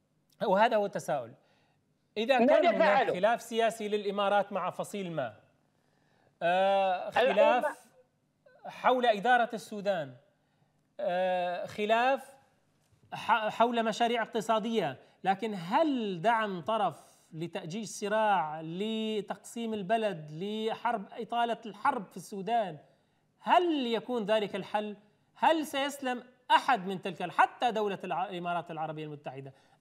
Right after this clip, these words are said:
Speaker 1: ألا تتضرر بتقسيم السودان؟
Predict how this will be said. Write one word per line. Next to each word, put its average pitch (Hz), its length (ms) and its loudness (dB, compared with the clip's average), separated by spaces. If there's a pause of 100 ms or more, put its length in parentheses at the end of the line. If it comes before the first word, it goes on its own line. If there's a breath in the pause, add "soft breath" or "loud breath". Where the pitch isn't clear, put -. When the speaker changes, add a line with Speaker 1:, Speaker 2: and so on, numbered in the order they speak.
Speaker 1:
ألا 311 260 4
تتضرر 240 800 -2 (380 soft breath)
بتقسيم 196 560 -6
السودان؟ 170 500 -10